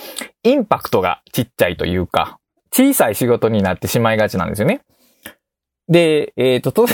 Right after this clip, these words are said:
えば、<laughs> このポッドキャストも、まあ、今一時間ぐらい喋るような感じで裁断してますけど、その、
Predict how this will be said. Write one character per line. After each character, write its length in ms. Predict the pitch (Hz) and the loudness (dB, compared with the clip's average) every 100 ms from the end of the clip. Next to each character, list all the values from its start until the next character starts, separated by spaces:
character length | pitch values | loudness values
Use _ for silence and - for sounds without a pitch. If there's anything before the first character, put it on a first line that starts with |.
| - | 0
え 40 | 160 | 0
ば、 200 | 135 - - _ _ | 0 -2 -12 _ _
<laughs> 320 | _ - - - | _ -20 -20 0
こ 120 | 226 | 2
の 160 | 254 240 | 4 2
ポ 100 | 247 | 0
ッ 80 | |
ド 100 | 233 | 2
キ 80 | 226 | 0
ャ 40 | 262 | 0
ス 80 | |
ト 120 | - 120 | 0 2
も、 360 | 123 104 - | 2 2 2
ま 80 | 123 | 0
あ、 40 | 135 | 2
今 140 | 143 | 2
一 220 | 165 190 | 0 0
時 100 | 175 | 0
間 160 | 175 160 | 2 2
ぐ 60 | |
ら 60 | 143 | 0
い 40 | |
喋 440 | 110 135 127 123 127 | 2 0 2 2 2
る 240 | 127 131 | 2 2
よ 180 | 135 127 | 2 2
う 40 | 107 | 0
な 100 | 98 | 0
感 240 | 117 110 | -2 0
じ 100 | 107 | 0
で 360 | 110 113 110 104 | 2 2 0 0
裁 240 | 131 117 | -2 0
断 160 | 117 113 | -2 0
し 40 | |
て 60 | 131 | -2
ま 140 | 123 | -2
す 80 | - | -4
け 100 | 92 | 0
ど、 180 | 110 104 | 0 2
そ 120 | 117 | 0
の、 180 | 120 | 0